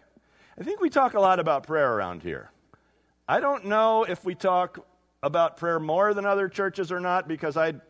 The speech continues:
oh, I only go to this one. I don't know. But I think we talk a lot about prayer around here, and I think that's good, but I think it might create problems for some of you.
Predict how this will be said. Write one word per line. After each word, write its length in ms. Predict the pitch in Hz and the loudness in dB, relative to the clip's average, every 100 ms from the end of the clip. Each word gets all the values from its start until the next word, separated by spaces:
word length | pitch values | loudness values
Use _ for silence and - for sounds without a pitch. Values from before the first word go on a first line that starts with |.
| - | -10
oh, 80 | 170 | -4
I 100 | 175 | -2
only 260 | 185 190 180 | -2 -4 2
go 160 | 185 | 2
to 80 | 151 | 2
this 240 | 131 - | -2 -6
one. 140 | - - _ | -12 -20 _
I 120 | 139 131 | -2 0
don't 160 | 113 | 0
know. 140 | 76 - _ _ _ _ _ _ _ _ _ - | -4 -20 _ _ _ _ _ _ _ _ _ 0
But 360 | 190 180 - _ | 2 0 -6 _
I 140 | 170 196 | 0 0
think 200 | 262 285 | -2 -6
we 120 | 240 | -4
talk 320 | 226 220 214 | 2 2 4
a 80 | 170 | 2
lot 320 | 151 175 202 | 2 4 4
about 360 | 165 160 151 - | 2 0 -2 -2
prayer 300 | 220 247 180 | 0 2 2
around 400 | 131 131 120 113 | 2 -2 -4 -4
here, 280 | 131 147 | -2 0
and 100 | 156 | -2
I 60 | 151 | -4
think 220 | 180 233 | -6 -2
that's 280 | 220 190 151 | 2 0 0
good, 560 | 143 226 156 160 180 - _ _ | 0 4 4 4 -4 -12 _ _
but 100 | 196 | -2
I 80 | 214 | -2
think 200 | 262 320 | -2 -4
it 80 | 269 | 0
might 220 | 240 220 | 0 0
create 360 | - 208 196 - | 0 0 0 -2
problems 640 | 285 302 226 160 135 - | 2 4 4 -2 -6 -10
for 140 | 156 | -8
some 220 | - 147 | -4 -4
of 120 | 139 131 | -4 -4
you. 280 | 110 76 | -4 -4